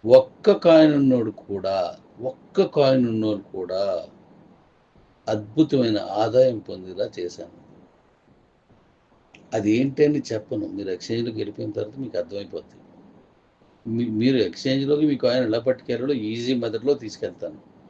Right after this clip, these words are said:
నాకు ఫోన్ నెంబర్ కూడా అవసరం లేదు ఎక్స్చేంజ్లోకి వెళ్ళడానికి. అయితే అక్కడికి వెళ్ళిన తర్వాత మీకు ఒక కాయిన్ ఉంటేనే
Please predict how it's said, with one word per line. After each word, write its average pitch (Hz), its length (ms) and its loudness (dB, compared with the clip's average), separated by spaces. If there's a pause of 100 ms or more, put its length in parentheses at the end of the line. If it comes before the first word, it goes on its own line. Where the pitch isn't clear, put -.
(440)
నాకు 110 160 -2
ఫోన్ 110 420 2
నెంబర్ 107 240 2
కూడా 107 220 4
అవసరం 113 320 0
లేదు 92 200 -12 (1000)
ఎక్స్చేంజ్లోకి 104 440 -4
వెళ్ళడానికి. - 380 -12 (880)
అయితే 147 400 2 (3000)
అక్కడికి 143 400 2
వెళ్ళిన 156 440 2
తర్వాత 139 500 4 (540)
మీకు 120 480 0 (180)
ఒక 104 200 0
కాయిన్ 156 360 4
ఉంటేనే 151 540 2